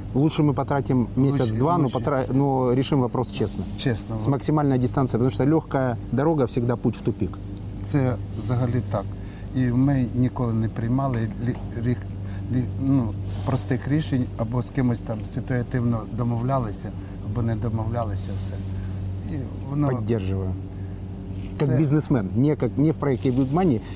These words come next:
Speaker 1: Иногда я имею право на эмоции, поддерживаю как бизнесмен.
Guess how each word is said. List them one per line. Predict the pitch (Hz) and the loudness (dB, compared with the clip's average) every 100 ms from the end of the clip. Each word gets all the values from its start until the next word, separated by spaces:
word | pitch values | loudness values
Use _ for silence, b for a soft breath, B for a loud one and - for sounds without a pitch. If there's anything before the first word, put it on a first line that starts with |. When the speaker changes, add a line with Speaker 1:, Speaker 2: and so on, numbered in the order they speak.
| B | B
Speaker 1:
Иногда | 131 135 135 143 | 2 4 4 2
я | |
имею | 123 123 135 127 | 4 4 4 4
право | 127 131 127 | 2 0 2
на | 131 | 4
эмоции, | 147 160 98 | 4 2 0
поддерживаю | 113 123 117 101 | 2 2 2 2
как | 107 | 2
бизнесмен. | 110 107 110 101 85 | 2 2 2 0 -2